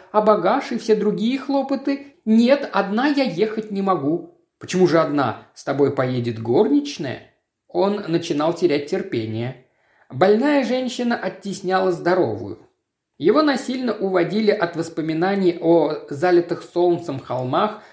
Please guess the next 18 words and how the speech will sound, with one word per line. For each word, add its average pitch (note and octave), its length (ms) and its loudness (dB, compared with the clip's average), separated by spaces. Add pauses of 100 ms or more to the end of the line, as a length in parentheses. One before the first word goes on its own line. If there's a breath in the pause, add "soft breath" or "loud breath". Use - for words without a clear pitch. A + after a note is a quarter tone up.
о D3 100 -2
живой G#3+ 340 2
смеющейся F3 760 -4
девушке A3 800 -4 (160)
и F3 200 0
вталкивали G3+ 920 2
в D#3+ 100 -4
нездоровую F#3 1040 2
духоту F3 580 2
этой F3+ 520 2 (160 loud breath)
жарко E3 380 -2
натопленной D3 640 -4
комнаты G#3+ 540 2
с G#3 100 -6
её D#3+ 280 0
вечно F#3 460 0
на D3 160 -2
что-то D#3+ 460 -4